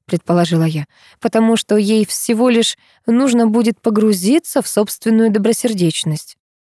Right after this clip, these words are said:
Но мать по-прежнему далеко и не понимает, что вообще происходит. Она лишь видит, что дочь отказывается с ней встречаться. Так что хорошего в таком подходе?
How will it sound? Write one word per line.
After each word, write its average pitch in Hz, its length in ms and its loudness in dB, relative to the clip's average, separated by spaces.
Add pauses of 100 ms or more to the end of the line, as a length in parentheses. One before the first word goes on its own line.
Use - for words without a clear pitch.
(160)
Но 190 240 2
мать 208 260 2
по-прежнему 185 540 0
далеко 175 500 0
и 185 160 2
не 170 120 0
понимает, 180 560 2
что - 220 -4
вообще 185 360 -2
происходит. 165 640 -4 (580)
Она 349 220 2
лишь 269 200 0
видит, 254 360 2
что 220 300 0
дочь 226 460 0
отказывается 247 960 0
с - 100 -8
ней 190 240 2
встречаться. 175 800 -4 (500)
Так 185 200 -2
что - 180 -2
хорошего 233 600 0
в - 60 -12
таком 185 280 -2
подходе? 170 460 -6